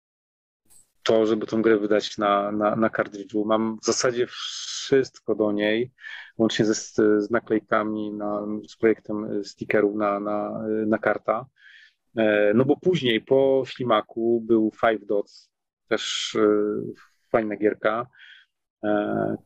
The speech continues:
później była, ojej, pamiętam co, później Bocian chyba zrobił, e, Lex Regis,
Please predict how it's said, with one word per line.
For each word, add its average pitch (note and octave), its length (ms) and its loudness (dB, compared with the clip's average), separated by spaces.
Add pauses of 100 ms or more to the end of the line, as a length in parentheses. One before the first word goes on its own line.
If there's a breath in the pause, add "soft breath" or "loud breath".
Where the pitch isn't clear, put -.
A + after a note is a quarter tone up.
(120)
później B2 500 2
była, A2 1300 2 (440)
ojej, G#2+ 260 0 (300)
pamiętam G2+ 320 0
co, - 200 -2
później B2 220 2
Bocian B2 260 2
chyba A#2 200 0
zrobił, G#2+ 540 -2
e, A2+ 320 0
Lex A2+ 260 2
Regis, D3+ 640 0